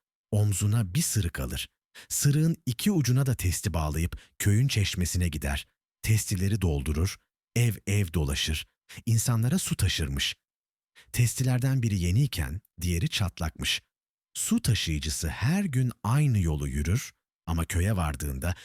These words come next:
çatlak testideki suyun yarısı yolda dökülürmüş. Yeni testi bundan hep gurur duyarmış. "Bak bana,"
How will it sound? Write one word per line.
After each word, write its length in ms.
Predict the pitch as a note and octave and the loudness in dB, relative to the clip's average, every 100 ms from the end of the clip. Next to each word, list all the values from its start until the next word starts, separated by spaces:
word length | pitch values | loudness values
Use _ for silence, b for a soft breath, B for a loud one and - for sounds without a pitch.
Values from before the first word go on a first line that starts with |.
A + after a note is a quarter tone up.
| B | B
çatlak 480 | - C#3+ - G#3 G#3+ | -4 -2 0 -4 -4
testideki 480 | - G2 - E2 E2+ | 0 -2 0 -4 -2
suyun 280 | - D#2 D2 | -2 -2 -2
yarısı 340 | C#2+ C2+ - | -2 -4 0
yolda 360 | E3+ F#2 E2 D2 | 2 2 0 -2
dökülürmüş. 600 | C#2+ C#2+ C2+ B1+ - - _ _ _ _ _ _ - | -2 -4 -6 -4 -6 -8 _ _ _ _ _ _ -6
Yeni 280 | D#2+ G2+ | 0 0
testi 460 | D3 F#2 E2 - D#2 | 2 -2 -4 -4 -4
bundan 280 | E2+ E2+ F#2+ | -2 0 0
hep 220 | G#2+ - - | 0 -2 0
gurur 380 | F#2+ G#2 A#2+ | 2 4 2
duyarmış. 600 | E2+ D2+ C#2 C2+ C#2+ - - _ _ _ _ _ - | 0 -2 -2 -4 -4 -6 -8 _ _ _ _ _ -6
"Bak 340 | F#2 C3 - - | 0 2 0 -4
bana," 520 | E2+ D2+ D2+ E2 | -2 0 0 -2